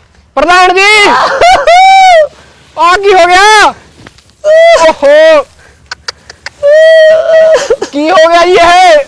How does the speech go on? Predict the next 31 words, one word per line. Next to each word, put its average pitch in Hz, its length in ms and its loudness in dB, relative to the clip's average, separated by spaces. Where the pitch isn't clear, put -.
ਐਂ 370 80 2
ਕਿ 370 60 2
ਮੈਂ 381 100 0
ਉੜ 381 80 0
ਕੇ 403 260 -2
ਡਿੱਗ 381 140 -2
ਪਿਆ, 381 120 -2
ਮੇਰਾ 359 180 0
ਦੇਖੀ 339 320 -4
ਜਾਂਦਾ, 339 180 0
ਮੈਂ 330 100 0
ਕਿਹਾ 320 140 -2
ਪਤਾ 311 80 0
ਨਹੀਂ 294 120 -4
ਕਿੱਧਰ 269 220 -4
ਲੰਘ 294 160 -2
ਗਿਆ 302 100 0
ਪ੍ਰਧਾਨ। 294 460 -2
ਆ 285 180 0
ਕੀ 311 160 -6
ਹੋ 262 220 0
ਗਿਆ? 269 600 0
ਉਹਦਾ 269 200 -2
ਚੂਣ 262 520 -4
ਲੱਗ 240 180 -4
ਰਹੇ 254 240 -2
ਨੇ 240 120 -4
ਕੱਪੜੇ। 220 420 -4
ਮੈਂ 339 220 0
ਤੈਨੂੰ, 349 280 -4
ਓਏ! 349 80 0